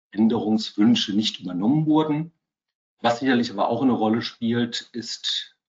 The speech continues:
das Urteil des Bundesverfassungsgerichts und die Lücke, die wir aktuell im Bundeshaushalt haben.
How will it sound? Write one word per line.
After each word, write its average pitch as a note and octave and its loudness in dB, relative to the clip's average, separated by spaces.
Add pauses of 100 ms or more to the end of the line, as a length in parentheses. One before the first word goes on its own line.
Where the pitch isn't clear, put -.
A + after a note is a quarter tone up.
das - -20
Urteil A2+ 0
des - -12
Bundesverfassungsgerichts - -8
und F2+ -12
die F#2 -6
Lücke, G2+ -2 (400)
die F#2+ 0
wir F#2 -2
aktuell G#2+ -6
im F2+ -6
Bundeshaushalt F#2 -6
haben. - -12